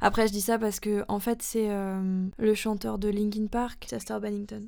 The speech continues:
Et ben, c'est lui aussi qui m'a fait, euh, me rendre compte de ça, parce que quand, à, à sa mort, en fait, quand il, quand il est mort, quand il s'est suicidé,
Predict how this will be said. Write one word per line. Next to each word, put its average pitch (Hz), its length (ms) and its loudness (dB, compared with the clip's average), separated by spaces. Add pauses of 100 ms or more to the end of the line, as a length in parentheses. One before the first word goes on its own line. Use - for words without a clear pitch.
Et 220 80 2
ben, 226 140 6
c'est 247 180 2
lui 269 160 2
aussi 294 240 0
qui 277 120 -2
m'a 208 180 4
fait, 202 240 2
euh, 185 380 2 (100)
me 208 160 4
rendre 208 240 2
compte 262 160 0
de 247 80 4
ça, 226 240 2
parce 233 180 0
que 208 120 -6
quand, 220 240 -2 (100)
à, 214 80 -2 (120)
à 220 100 -2
sa 226 180 0
mort, 208 240 2
en 214 80 -4
fait, 208 320 -8
quand 220 200 -8
il, - 40 -10
quand 214 240 -6
il 202 60 -6
est 208 60 -2
mort, 196 220 -4
quand 214 180 -12
il 214 80 -10
s'est 208 140 -10
suicidé, 208 540 -6